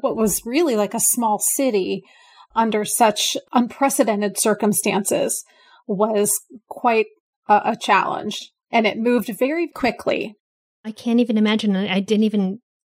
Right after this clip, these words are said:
Speaker 2: think about the international component with your international students and coming back from winter break as well. As a parent, now granted, my son's not,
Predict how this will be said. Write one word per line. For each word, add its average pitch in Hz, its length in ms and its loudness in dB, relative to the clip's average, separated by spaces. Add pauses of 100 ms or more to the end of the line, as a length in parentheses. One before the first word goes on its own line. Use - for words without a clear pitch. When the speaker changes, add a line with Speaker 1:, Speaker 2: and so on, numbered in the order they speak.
Speaker 2:
think 240 180 2
about 196 220 0
the 208 100 0
international 190 580 2
component 175 600 0 (200)
with 196 200 4
your 190 100 -2
international 185 580 2
students 175 880 0 (100)
and 185 100 2
coming 190 320 2
back 180 220 -2
from 170 220 0
winter 170 260 2
break 202 580 0 (640)
as 180 180 2
well. 175 640 0
As 190 180 0
a 175 80 2
parent, 196 800 -2
now 185 120 2
granted, 180 260 2
my 170 120 2
son's 170 380 0
not, 175 380 2